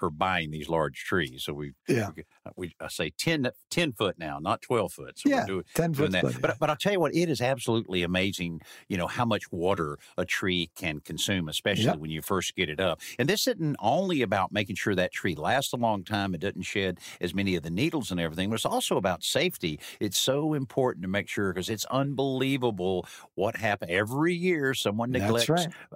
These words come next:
Speaker 1: uh, watering the tree, and then the slightest little, um, flame or anything can cause a, almost an explosion. These trees are incredible how they'll blow up like that.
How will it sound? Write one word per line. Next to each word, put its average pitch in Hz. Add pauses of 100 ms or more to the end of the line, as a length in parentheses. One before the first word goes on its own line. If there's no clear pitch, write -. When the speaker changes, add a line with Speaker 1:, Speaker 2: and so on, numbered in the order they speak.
Speaker 1:
uh, 98
watering 113
the 131
tree, 131 (180)
and 95
then 95
the 80
slightest 123
little, 110 (280)
um, 82
flame 120
or 85
anything 101
can 80
cause 90
a, 76 (100)
almost 127
an 85
explosion. 101
These 82
trees 87
are 76 (200)
incredible 92
how 95
they'll 87
blow 82
up 101
like 76
that. 76